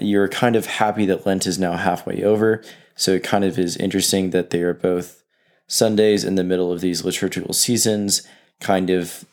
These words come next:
associated with this optimistic joy.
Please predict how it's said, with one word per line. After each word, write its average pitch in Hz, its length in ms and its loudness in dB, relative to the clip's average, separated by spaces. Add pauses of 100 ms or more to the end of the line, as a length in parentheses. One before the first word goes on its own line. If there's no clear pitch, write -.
(100)
associated 92 640 2
with 90 160 -6
this 87 300 -2
optimistic 92 640 -4
joy. 90 320 -6